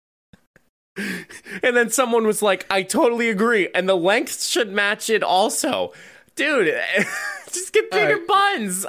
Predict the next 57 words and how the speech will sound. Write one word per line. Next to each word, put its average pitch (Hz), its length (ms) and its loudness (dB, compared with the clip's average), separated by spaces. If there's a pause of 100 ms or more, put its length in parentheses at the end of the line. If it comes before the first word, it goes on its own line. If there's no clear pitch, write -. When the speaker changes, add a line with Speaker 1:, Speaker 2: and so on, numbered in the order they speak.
Speaker 2:
Yeah, 175 360 2
Speaker 1:
You - 80 4
could, - 160 -16
Speaker 2:
so-, - 140 -6
Speaker 1:
you 403 100 4
could 381 100 -4
Speaker 2:
sometimes 370 220 0
Speaker 1:
compliment 185 260 -2 (120)
Speaker 2:
there's 165 140 -4
different - 260 -2
Speaker 1:
that. 143 80 -4
Speaker 2:
sizes. 139 220 -2
You 139 60 -2
get 135 180 -2
jumbo 135 340 0
dogs. 127 680 -2
You 117 100 -6
get 117 280 -6 (640)
ma-, 107 360 -8
mini 117 260 -4
dogs. 107 540 -6
Oh, 113 240 -4
my 92 140 -10
God. 95 440 -10 (560)
Speaker 1:
Ple-, 147 400 -2 (140)
ple-, 160 200 -8
Speaker 2:
We 160 180 -2
Speaker 1:
plebeian 170 680 -4
Neanderthals. 113 1040 -4 (160)
Speaker 2:
You 135 40 0
know 170 180 0
what 170 180 2
would 139 140 2
Speaker 1:
<laughs> - 20 -6
Speaker 2:
really 123 260 2
make 131 200 -2
this 139 120 -6
change 143 300 -4
happen? 139 420 -4
Joey 147 240 0
Chestnut 117 460 -2
needs 95 220 -10
to 92 60 -10
get 95 140 -8
involved. 87 300 -4
Speaker 1:
Joey, 226 200 2 (300)
yes, 165 240 0
Speaker 2:
Joey 151 260 2
Speaker 1:
he 160 60 -4
Speaker 2:
Chestnut 143 380 0
Speaker 1:
needs 127 80 -2
to 127 40 0
Speaker 2:
needs 123 60 0
Speaker 1:
sign 156 340 0
Speaker 2:
to 120 60 0
Speaker 1:
it. - 20 0
Speaker 2:
go 120 460 0